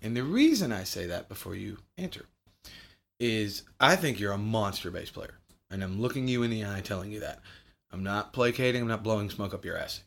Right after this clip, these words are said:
You are a fucking good bass player. And not to mention, you have done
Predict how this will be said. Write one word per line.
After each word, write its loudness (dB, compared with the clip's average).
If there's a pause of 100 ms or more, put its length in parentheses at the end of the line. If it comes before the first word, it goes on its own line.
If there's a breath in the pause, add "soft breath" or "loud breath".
You 0
are 0
a -6
fucking -6
good -10
bass -12
player. -18 (920 loud breath)
And 4
not 0
to -4
mention, -2
you -2
have -4
done -2